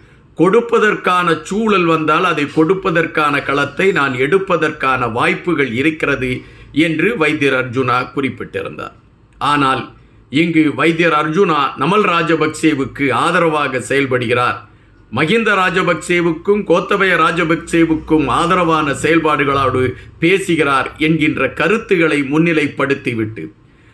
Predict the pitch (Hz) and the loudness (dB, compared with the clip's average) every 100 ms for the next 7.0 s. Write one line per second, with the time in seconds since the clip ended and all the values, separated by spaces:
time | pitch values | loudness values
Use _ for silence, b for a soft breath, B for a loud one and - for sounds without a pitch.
0 | b - 160 226 226 233 226 208 202 185 | b -2 0 0 2 2 2 0 0 0
1 | 190 190 190 180 165 151 185 196 - 180 | 0 0 0 0 0 0 0 0 0 0
2 | 165 - 170 151 131 151 165 165 147 147 | -2 0 2 2 2 0 2 2 0 0
3 | 165 196 185 165 156 147 135 165 165 165 | 2 2 2 0 0 -2 0 0 0 0
4 | 151 127 147 160 160 151 127 117 107 107 | 0 2 0 0 0 0 0 0 -4 -8
5 | b b b 135 208 226 226 240 226 190 | b b b 0 2 2 2 2 2 2
6 | 180 160 165 175 165 160 147 135 131 127 | 0 2 2 2 2 2 2 0 0 -2